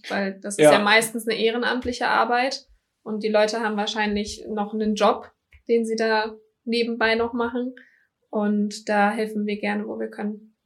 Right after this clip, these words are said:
Speaker 2: Ja, und da war es ja auch so, dass oft die Hunde vermittelt wurden und dann gab's nur eine kurze Nachricht, ähm, von der Ansprechpartnerin vom Tierheim, dass das und das Inserat gelöscht werden kann,
Speaker 1: Genau.
Speaker 2: weil der Hund vermittelt ist.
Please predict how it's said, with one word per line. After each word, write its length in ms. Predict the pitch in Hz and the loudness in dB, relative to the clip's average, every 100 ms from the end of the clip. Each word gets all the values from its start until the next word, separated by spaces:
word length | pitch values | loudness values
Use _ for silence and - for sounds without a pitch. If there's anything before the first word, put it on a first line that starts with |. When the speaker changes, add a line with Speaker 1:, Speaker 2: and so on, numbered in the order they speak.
| - - | -12 -6
Speaker 2:
Ja, 220 | - 143 135 | 6 10 10
und 80 | 135 | 10
da 120 | 143 | 10
war 100 | 160 | 8
es 100 | 165 | 10
ja 100 | 151 | 10
auch 180 | 147 160 | 10 8
so, 260 | 156 156 | 4 4
dass 360 | 151 139 - - | 6 4 2 4
oft 280 | 143 139 151 | 4 4 0
die 100 | 139 | 0
Hunde 320 | 156 151 139 | 2 2 2
vermittelt 540 | 135 135 156 170 156 | 2 0 2 2 0
wurden 500 | 147 160 165 160 156 | 0 -2 0 -2 -2
und 140 | 143 135 | 0 4
dann 160 | 131 | 6
gab's 240 | 131 131 - | 6 4 2
nur 100 | 143 | 2
eine 140 | 147 | 2
kurze 380 | 139 151 151 143 | 2 0 0 0
Nachricht, 720 | 127 135 143 - 143 139 - | 4 4 4 0 -6 -6 -8
ähm, 600 | - 131 127 131 127 131 - - - - | 0 2 2 0 -2 -6 -10 -16 -16 0
von 160 | 147 151 | 4 6
der 100 | 139 | 6
Ansprechpartnerin 1040 | 147 - 143 - 151 135 131 135 135 131 | 4 2 0 4 6 6 4 2 2 2
vom 260 | - 139 135 | 2 0 0
Tierheim, 760 | - 147 135 131 123 123 127 - - - - | -2 -4 -2 0 0 0 -4 -12 -20 -16 0
dass 460 | 127 123 - - - | 2 2 0 -10 2
das 240 | 131 127 | 4 4
und 80 | 131 | 4
das 200 | 127 127 | 4 4
Inserat 440 | 123 123 127 123 120 | 2 0 4 4 4
gelöscht 340 | 131 156 - | 2 2 4
werden 220 | 143 127 | 2 4
kann, 180 | 131 135 | 4 4
Speaker 1:
Genau. 120 | 123 123 | 4 6
Speaker 2:
weil 120 | 117 | 4
der 120 | 117 | 4
Hund 160 | 131 117 | 2 2
vermittelt 460 | 120 135 139 135 | 2 2 2 -2
ist. 340 | 123 123 - | -2 -4 -6